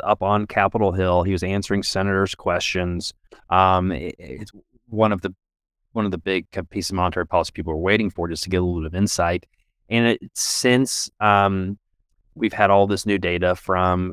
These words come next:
um, from employment from the B L S, but we've also just gotten a new A D P report, which is not a government report, private market, but so it's a little bit different metric.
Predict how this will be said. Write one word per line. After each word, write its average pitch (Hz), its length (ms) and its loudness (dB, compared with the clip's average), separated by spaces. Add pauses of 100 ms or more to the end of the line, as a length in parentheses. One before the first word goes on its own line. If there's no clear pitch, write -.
um, 90 340 -2
from 92 200 -2
employment 85 500 -4
from 90 180 -4
the 80 100 -6
B 85 100 -2
L 107 140 4
S, 139 180 6
but 85 200 2
we've 90 140 -4
also 92 200 2
just 82 180 -6
gotten 82 220 -2
a - 20 -8
new 87 140 -6
A 90 80 0
D 82 120 -6
P 117 180 0
report, 107 400 4
which 82 120 -6
is - 60 -8
not 82 160 -8
a - 180 -20
government 131 260 4
report, 104 280 2
private 85 240 0
market, 113 340 0
but 82 140 -6 (100)
so - 160 -6
it's 85 280 -8
a 85 100 -10 (140)
little 113 100 4
bit 101 180 0
different 101 240 0
metric. 123 460 0